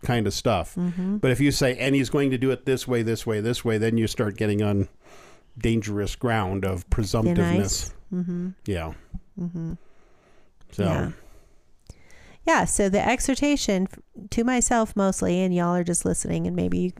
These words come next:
Speaker 2: have a little encouragement too, um, is w-, w-, where are you in this situation, God?
Speaker 1: Mm-hmm.
Speaker 2: You know, and, and, um, find, so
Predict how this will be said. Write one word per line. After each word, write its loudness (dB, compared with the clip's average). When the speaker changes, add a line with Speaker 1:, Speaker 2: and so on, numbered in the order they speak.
Speaker 2:
have -2
a -2
little 0
encouragement -4
too, 0
um, -2
is 0
w-, -4
w-, -10
where 2
are 4
you 2
in 0
this 0
situation, -2
God? 0
Speaker 1:
Mm-hmm. 2
Speaker 2:
You -2
know, 0
and, -2
and, -2
um, 0
find, 0
so 2